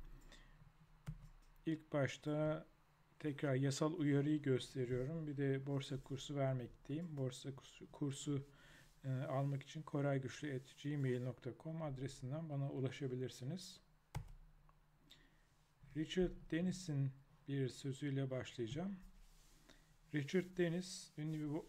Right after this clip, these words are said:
borsacı. Söylediği söz, "Her zaman bir gazetede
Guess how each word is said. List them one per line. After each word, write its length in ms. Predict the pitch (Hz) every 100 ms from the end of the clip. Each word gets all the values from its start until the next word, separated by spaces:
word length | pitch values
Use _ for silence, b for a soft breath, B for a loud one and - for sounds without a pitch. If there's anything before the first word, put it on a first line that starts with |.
| -
borsacı. 720 | 143 139 139 135 135 - 175 139
Söylediği 680 | - 143 139 139 131 131 131
söz, 460 | 147 180 185 -
"Her 160 | 147 147
zaman 460 | 135 151 147 147
bir 180 | 147 139
gazetede 640 | 143 139 - 120 139 170